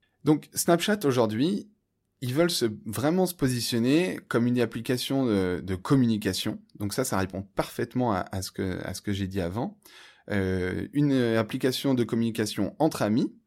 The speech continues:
donc pareil, hein, c'est, euh, totalement dans le mood. Et en fait,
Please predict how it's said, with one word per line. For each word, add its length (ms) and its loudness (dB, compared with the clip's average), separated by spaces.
donc 200 -8
pareil, 440 -4
hein, 180 -6
c'est, 200 -10
euh, 80 -8
totalement 460 -4
dans 100 -6
le 60 -6
mood. 260 -2
Et 80 4
en 60 4
fait, 360 0